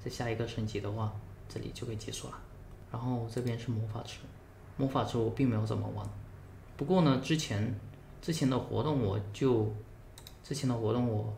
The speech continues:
免费获得了一个这个流旋，好久没有升级了，到时候再说吧。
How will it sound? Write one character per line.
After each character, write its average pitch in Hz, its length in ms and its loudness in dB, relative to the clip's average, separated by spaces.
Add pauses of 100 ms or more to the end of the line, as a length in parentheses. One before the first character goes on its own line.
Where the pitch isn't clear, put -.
免 101 200 4
费 117 220 4
获 120 180 4
得 101 140 4
了 101 100 4
一 101 80 6
个 104 120 4
这 123 80 0
个 104 80 -6 (1160)
流 113 180 4
旋， 104 280 0 (1900)
好 131 120 0
久 139 120 6
没 120 100 8
有 110 100 6
升 110 200 2
级 104 160 2
了， - 60 -4 (1700)
到 135 100 0
时 - 100 -4
候 113 60 2
再 117 100 0
说 117 220 -2
吧。 - 100 -4